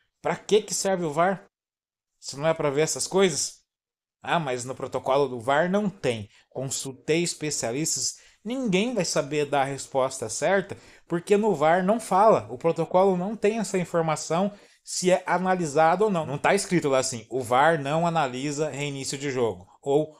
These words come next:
"O var analisa reinício de jogo". Não está, mas é da mesma jogada.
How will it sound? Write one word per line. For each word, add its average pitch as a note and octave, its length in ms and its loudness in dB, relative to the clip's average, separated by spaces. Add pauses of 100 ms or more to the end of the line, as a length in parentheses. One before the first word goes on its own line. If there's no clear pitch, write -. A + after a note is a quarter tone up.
(120)
"O C3 160 -2
var B2 320 2
analisa C#3 480 -2
reinício C3+ 420 -6
de C3 60 -2
jogo". B2 220 0
Não E3 180 -2
está, G3 540 -2 (200)
mas F#3 440 -2
é D#3+ 260 -8
da E3 160 -2
mesma D3+ 340 -2
jogada. D#3+ 600 0